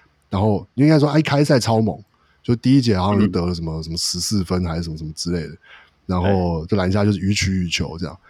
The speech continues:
Speaker 1: 然后中间有一段，有一度，有一段时间就突然，哎，变篮下一直放枪，但是我觉得就算他放枪，可是那也就是他能够维持，就是，呃，就海神的，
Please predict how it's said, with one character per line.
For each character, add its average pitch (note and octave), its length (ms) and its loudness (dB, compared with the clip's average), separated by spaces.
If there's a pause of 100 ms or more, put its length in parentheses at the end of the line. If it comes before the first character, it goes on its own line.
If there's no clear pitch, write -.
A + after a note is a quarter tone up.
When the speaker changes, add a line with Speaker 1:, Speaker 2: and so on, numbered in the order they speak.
(240)
Speaker 1:
然 F2+ 140 -2
后 F#2+ 240 2
中 A#2+ 180 4
间 C3 80 6
有 G#2+ 80 4
一 - 20 0
段， A2 180 2
有 G2+ 120 -2
一 - 20 -2
度， A#2+ 100 4 (140)
有 F#2 80 2
一 F#2+ 40 4
段 A2+ 120 4
时 F#2+ 160 -2
间 G2+ 100 4
就 G#2 120 4
突 B2+ 120 0
然， B2+ 80 2
哎， - 60 4
变 C#3 160 2
篮 G#2+ 100 -2
下 A#2 120 0
一 A#2 40 0
直 G2 80 -2
放 F#2+ 200 -2
枪， E2+ 260 -6 (560)
但 F3 160 4
是 G3 80 8
我 D3+ 80 6
觉 A2+ 80 -2
得 A2+ 60 0
就 C#3+ 80 2
算 C#3 120 4
他 - 0 -
放 C3 240 2
枪， A#2+ 200 2
可 G2+ 100 0
是 G#2+ 140 0
那 A#2+ 120 4
也 F2+ 80 0
就 G2 140 -4
是 F#2 340 -2 (360)
他 A#2+ 100 -2
能 A2+ 80 2
够 B2 120 2
维 G#2 260 2
持， F2 340 -4
就 F#2+ 140 -2
是， F2 340 -4 (400)
呃， D2+ 340 -8 (1300)
就 B2 100 2
海 G2+ 220 0
神 F#2+ 420 0
的， F2 480 0